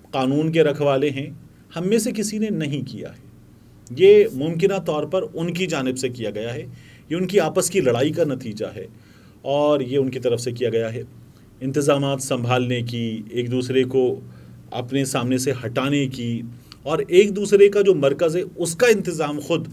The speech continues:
अपने कब्ज़े में लेने की कोशिशें जारी हैं। इनके दरमियान इख्तिलाफ़ात जारी हैं। ये उन कोशिशों की वजह से किया गया है, उन्हीं में से एक कोशिश हो सकती है। और ये बताया गया कि ये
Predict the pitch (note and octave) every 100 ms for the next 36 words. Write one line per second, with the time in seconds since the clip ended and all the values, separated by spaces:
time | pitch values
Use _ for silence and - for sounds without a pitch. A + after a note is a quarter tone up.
0 | - - - D3+ D#3+ G3+ G3+ E3 D3+ E3
1 | E3 C#3+ C#3+ D3+ E3 B2 B2 C#3+ C#3+ C#3
2 | A#2 G#2+ C#3 F3+ E3+ C#3+ B2+ A#2+ B2+ C3
3 | A#2+ - - - B2+ B2 D3+ C3+ C3 C#3+
4 | C#3+ A#2+ A2 A2+ D3 - - - - -
5 | - G3 A3 - F#3+ A#3 A3 A3+ G#3 G3
6 | G3+ F#3 E3 A#2 G#2+ F2 - - - -
7 | - - - - - - C3 C#3+ C#3+ D#3+
8 | E3 E3 G3 C3 C#3+ D#3 F3+ E3+ E3+ C#3
9 | C#3 C#3+ C3+ C#3 C3+ A#2 A#2+ - - G#3
10 | G3+ - - - - - - C#3+ D#3 D#3+
11 | C#3 A#2 D#3 E3+ E3 D3 E3+ F3 G3